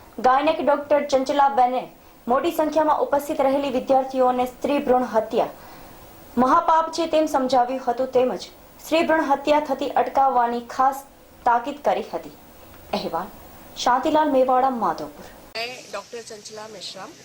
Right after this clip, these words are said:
Speaker 2: गायनेकोलॉजिस्ट. अ, मुझे, अ, बीआरएस कॉलेज, अ, शारदा ग्राम मांगरोल की तरफ से जो एनएसएस कैंप आयोजित किया गया है, उसमें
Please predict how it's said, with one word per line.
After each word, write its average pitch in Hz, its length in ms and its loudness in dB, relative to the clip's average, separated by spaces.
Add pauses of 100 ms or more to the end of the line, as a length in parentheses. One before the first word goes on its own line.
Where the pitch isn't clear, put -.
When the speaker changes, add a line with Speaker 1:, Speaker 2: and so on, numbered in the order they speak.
(160)
Speaker 2:
गायनेकोलॉजिस्ट. 202 720 -14 (500)
अ, 214 200 -12
मुझे, 233 300 -8
अ, 208 320 -12 (320)
बीआरएस 226 420 -12 (380)
कॉलेज, 226 400 -10
अ, 220 340 -8
शारदा 202 360 -10
ग्राम 202 280 -12 (160)
मांगरोल 208 420 -10 (300)
की 240 80 -16
तरफ 220 260 -14
से 214 180 -12
जो 208 240 -16 (120)
एनएसएस 226 520 -14
कैंप 220 260 -14 (760)
आयोजित 214 340 -10
किया 208 280 -14
गया 170 220 -10
है, 190 160 -14 (240)
उसमें 240 320 -10